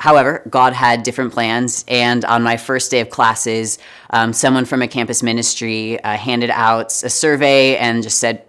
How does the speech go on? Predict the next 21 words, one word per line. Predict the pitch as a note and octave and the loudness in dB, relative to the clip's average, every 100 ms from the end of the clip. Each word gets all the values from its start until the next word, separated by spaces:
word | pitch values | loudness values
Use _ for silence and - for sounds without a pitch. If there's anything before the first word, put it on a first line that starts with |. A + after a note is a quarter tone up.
| - | -12
"We're, | B2+ A#2 | -8 -8
do | - _ _ _ C#3+ | -10 _ _ _ -2
you | |
want | C3+ C#3 | 0 0
a | |
free | C3+ C#3+ | -2 -4
discount | B2 B2+ - B2 A#2+ | -4 -4 -2 -2 0
card | B2 A#2+ A#2+ | 2 4 2
if | A#2 | -4
you | |
fill | A#2 B2 | -4 -2
out | A#2+ | 0
this | C3 | -2
survey?" | - A#2 A2+ B2 C#3 - - - _ - | -2 -2 -2 -4 -6 -18 -20 -20 _ -4
And | A2+ A2+ | -2 0
my | A#2 G#2+ | 0 0
thought | B2+ A2 | 2 0
was, | A#2 A2 | 0 -2
I | A2+ | -2
was | A2 | -2
a | G#2+ | -6